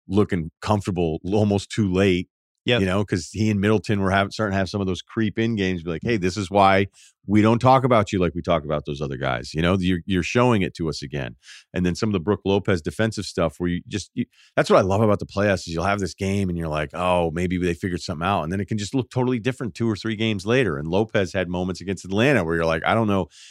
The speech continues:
Speaker 1: And it all comes together. Portis resigns on a good number. He has an opt-out after the
Speaker 2: That
Speaker 1: year,
Speaker 2: was the
Speaker 1: which
Speaker 2: one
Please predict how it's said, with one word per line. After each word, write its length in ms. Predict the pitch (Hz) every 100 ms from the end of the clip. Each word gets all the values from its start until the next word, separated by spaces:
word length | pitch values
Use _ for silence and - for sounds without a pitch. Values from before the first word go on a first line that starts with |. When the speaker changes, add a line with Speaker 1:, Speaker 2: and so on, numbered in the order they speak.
| - _ _
Speaker 1:
And 120 | 107 104
it 160 | 98 -
all 200 | 127 139
comes 200 | 147 117
together. 180 | 107 101
Portis 400 | - 139 139 -
resigns 520 | 113 - 107 104 95
on 100 | 92
a 60 | 82
good 160 | 98
number. 240 | 95 87 87
He 80 |
has 120 | 101 90
an 60 |
opt-out 340 | 87 87 90 85
after 200 | 78 80
the 60 |
Speaker 2:
That 140 | 160 202
Speaker 1:
year, 80 | 359
Speaker 2:
was 120 | 294
the 120 | 180
Speaker 1:
which 80 | 156
Speaker 2:
one 380 | 147 143 123